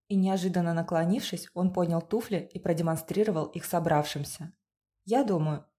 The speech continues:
экспертиза легко подтвердит, что она бегала в одних колготках по лестнице,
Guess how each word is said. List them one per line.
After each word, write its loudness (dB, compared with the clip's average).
экспертиза -4
легко 2
подтвердит, -2
что -6
она 2
бегала 2
в 0
одних 2
колготках 0
по 2
лестнице, -2